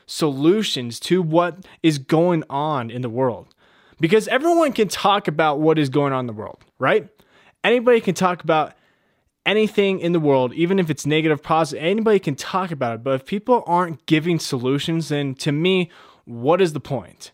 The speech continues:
right? To me, I, I am a problem solver. I am a person that will look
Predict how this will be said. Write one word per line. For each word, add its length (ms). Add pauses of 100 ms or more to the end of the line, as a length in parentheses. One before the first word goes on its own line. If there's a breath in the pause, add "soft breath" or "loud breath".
(480)
right? 300 (380 soft breath)
To 140
me, 200
I, 360
I 20
am 360
a 160
problem 500
solver. 500
I 160
am 200
a 20
person 400
that 160
will 140
look 380